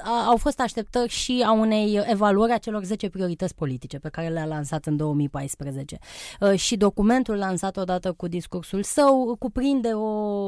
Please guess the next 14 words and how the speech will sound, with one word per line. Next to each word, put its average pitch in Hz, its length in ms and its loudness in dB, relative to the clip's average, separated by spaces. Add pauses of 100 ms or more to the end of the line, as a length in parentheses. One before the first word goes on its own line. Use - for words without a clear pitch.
(140)
uh, 190 260 -2
stare 214 380 4
de 175 100 0
fapt, - 500 -6
uh, 185 160 -6
cumva 202 340 -6
și - 100 -12
cu - 80 -8
date 180 260 -2
statistice, 233 720 -4
privind 226 380 -2
aceste 208 380 -2
zece 190 260 -2
priorități. 156 540 -6